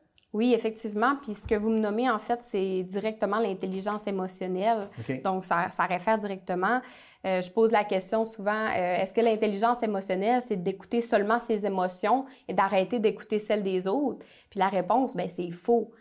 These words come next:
Speaker 1: C'est, l'intelligence émotionnelle, c'est d'être capable d'éprouver de l'empathie pour l'autre, d'essayer de comprendre l'émotion de l'autre.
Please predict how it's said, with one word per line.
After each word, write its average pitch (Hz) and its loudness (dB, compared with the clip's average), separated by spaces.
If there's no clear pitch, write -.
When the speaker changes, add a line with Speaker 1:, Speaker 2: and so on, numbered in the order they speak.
Speaker 1:
C'est, 180 0
l'intelligence 190 2
émotionnelle, 202 0
c'est 220 -4
d'être 185 -2
capable 190 2
d'éprouver 208 0
de 202 -2
l'empathie 185 0
pour 240 -4
l'autre, 220 0
d'essayer 196 -4
de 202 -12
comprendre 214 2
l'émotion 190 0
de 180 -4
l'autre. 254 -2